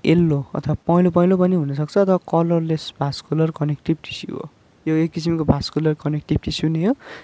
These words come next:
जुन चाहिँ पहेँलो अथवा कलरलेस हुन्छ। यो चाहिँ के हुन्छ भने लिम्फेटिक सिस्टममा है, लिम्फेटिक सिस्टम भनेको एउटा बडीमा एउटा सिस्टम हुन्छ जहाँ चाहिँ हाम्रो लिम्फ नडहरू, टन्सिलहरू यस्तो टाइपको चाहिँ, अ, अर्गनहरू चाहिँ हामीले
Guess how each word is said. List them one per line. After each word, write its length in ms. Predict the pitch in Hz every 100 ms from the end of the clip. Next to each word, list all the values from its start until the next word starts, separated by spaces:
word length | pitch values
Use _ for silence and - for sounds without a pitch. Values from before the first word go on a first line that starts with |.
| _
जुन 80 | 147
चाहिँ 160 | 156 151
पहेँलो 440 | - 156 165 185
अथवा 240 | 165 147
कलरलेस 560 | 143 147 143 143 143 -
हुन्छ। 180 | 143 143 196 - - - - 147
यो 80 |
चाहिँ 200 | 160 175 -
के 100 | 170
हुन्छ 260 | 160 147
भने 260 | 147 156 196
लिम्फेटिक 640 | 165 175 185 175 160 180
सिस्टममा 580 | - 143 - 135 139 131 - _
है, 180 | 156 170 - - -
लिम्फेटिक 500 | 156 175 175 170 180
सिस्टम 320 | - - 160 156
भनेको 260 | 143 151
एउटा 180 | 156 147
बडीमा 420 | 143 151 151 147
एउटा 200 | 147 143
सिस्टम 400 | 143 143 - 139
हुन्छ 200 | 139 143
जहाँ 220 | 156 147
चाहिँ 200 | 143 143
हाम्रो 220 | 143 143 143 - - - 143
लिम्फ 380 | 147 156 - 151
नडहरू, 520 | 147 143 139 143 143
टन्सिलहरू 840 | - 147 147 - 143 139 143 147
यस्तो 240 | 147 -
टाइपको 320 | 147 147 - 147
चाहिँ, 260 | 147 147 - _ _ _ - _ _ -
अ, 400 | 139 139 139 139 - _ _ _ _ _ _ _ _ _ _ _ -
अर्गनहरू 580 | 156 160 170 147 139 -
चाहिँ 140 | 185
हामीले 260 | 185 143